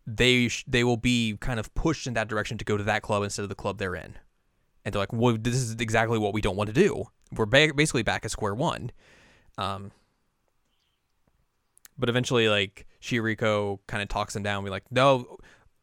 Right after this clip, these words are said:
let's look at it like this. Like, this is, this is what I want, but eventually, like, this is going to work out for all of us.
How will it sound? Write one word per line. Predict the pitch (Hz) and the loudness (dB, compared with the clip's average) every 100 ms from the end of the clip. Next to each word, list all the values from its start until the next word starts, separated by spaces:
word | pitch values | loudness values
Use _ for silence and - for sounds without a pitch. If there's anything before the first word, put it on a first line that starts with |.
| - | -2
let's | 131 143 | 0 2
look | 175 | 4
at | 160 | 4
it | 143 | 4
like | 131 | 2
this. | 143 104 - | 2 2 0
Like, | 104 104 | -4 -2
this | 113 | -2
is, | 110 110 | -2 -4
this | 113 | -4
is | 135 | 0
what | 151 151 | 6 6
I | |
want, | 160 135 98 - - _ _ - 104 - | 6 4 2 -4 -12 _ _ -14 -6 4
but | 156 104 - - - - _ _ _ _ _ _ _ _ _ _ _ _ - | 6 6 4 -4 -6 -14 _ _ _ _ _ _ _ _ _ _ _ _ -4
eventually, | 110 131 127 135 113 | 0 0 2 4 4
like, | 107 104 - | 4 2 -4
this | 110 | -6
is | 113 | -4
going | 113 110 | -4 -4
to | 110 | -4
work | 104 104 | -4 -2
out | 107 101 | -2 -2
for | 110 95 | -2 2
all | 131 113 | 4 4
of | 104 | 2
us. | 101 - | 0 -2